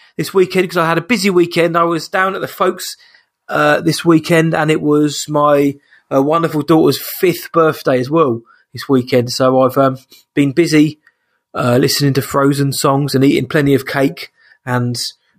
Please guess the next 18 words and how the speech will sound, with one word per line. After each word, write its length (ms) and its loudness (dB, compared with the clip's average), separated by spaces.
um, 220 0
party 380 0
food, 340 2
which 200 0
I'm 160 0
never 260 0
gonna 220 0
say 280 -2
no 200 0
to. 280 -4
So, 260 -4
um, 360 0
also 320 -2
I 40 2
watched 240 0
Spiral, 360 0
of 120 -4
course. 300 -8